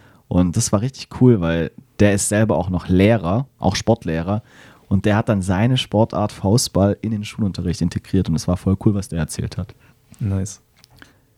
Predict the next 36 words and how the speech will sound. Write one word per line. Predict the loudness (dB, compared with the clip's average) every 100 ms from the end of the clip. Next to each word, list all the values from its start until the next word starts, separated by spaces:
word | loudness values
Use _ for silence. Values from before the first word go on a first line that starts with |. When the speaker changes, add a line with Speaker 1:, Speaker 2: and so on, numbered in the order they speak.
| _ _ _ _ _ _ -4
Speaker 1:
Wie | 2 4
sieht's | 6 4 2
denn |
jetzt | -2 -2 -10
grad | 0 0 0
so | 0 0 0
im | -4 -6
Hinblick | 0 0 2 -2 -4
auf | -6 -6
die | -4
nächsten | 2 2 0 -4 -8
Jahre | -6 -6 -6 -8
aus? | -8 -6 -8 -8
Also | -8 -4
könntest | 0 2 2
du | 2
dir | 2
sogar | 2 -2
vorstellen, | -4 0 0 0 -2 0 -2 -4 _ -20 _ _ _ _
dass | 0 2
es | 2 -2 -18 _
irgendwann | 4 6 4 2
mal | 2 2
einen | 0 -2 _ _
Tschukball-Boom | -2 -2 -2 0 0 0 -4 -8 -2 6 6 6 0
gibt? | -6 -10 -10 -8 2
Oder | 4 4
ist | -2 -6
es | -8 -6
eher | -4 -2
Speaker 2:
Boah, | 0 0
ich | 0
würd's | -2
mir | -4
Speaker 1:
unrealistisch? | -4
Speaker 2:
wünschen. | -4 -4 -8